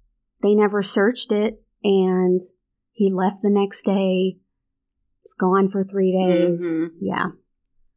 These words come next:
Speaker 1: Clea's disappearance remains unsolved thirty years later. She was last seen wearing a white blouse with navy blue stripes and matching white shorts with navy blue polka dots,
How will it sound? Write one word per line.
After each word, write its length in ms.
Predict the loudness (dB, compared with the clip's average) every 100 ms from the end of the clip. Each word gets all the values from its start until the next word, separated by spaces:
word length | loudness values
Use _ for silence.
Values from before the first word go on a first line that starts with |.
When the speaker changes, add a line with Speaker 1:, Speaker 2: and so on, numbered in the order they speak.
| _ _ _ _ _ _ _ -10
Speaker 1:
Clea's 400 | 0 2 2 2
disappearance 880 | -2 0 -2 2 2 2 0 -4 -4
remains 500 | 0 2 4 4 2
unsolved 640 | 2 0 0 0 0 -4 -10 -18 -6
thirty 500 | -2 0 0 0 -4 -4
years 480 | 0 0 0 -2 -6
later. 720 | -2 0 0 -2 -4 -6 -10 _ _ _ _ _ -12
She 180 | -2 0
was 180 | 0
last 340 | 0 0 0 0
seen 340 | 2 4 2 2
wearing 320 | 2 4 2
a 80 | 2
white 340 | 0 -2 -2
blouse 640 | 0 0 0 -2 -2 -6 -12 _
with 160 | -2 0
navy 440 | 0 2 2 0 0
blue 200 | 0 0
stripes 720 | 0 -2 0 -2 -4 -10 -12 _ _
and 180 | 0 2
matching 400 | 2 0 0 0
white 220 | 2 0
shorts 480 | 0 0 0 0 -2
with 120 | -4 0
navy 360 | 0 0 0
blue 180 | 0 0 0
polka 260 | -2 -2
dots, 460 | -2 -4 -4 -8 -10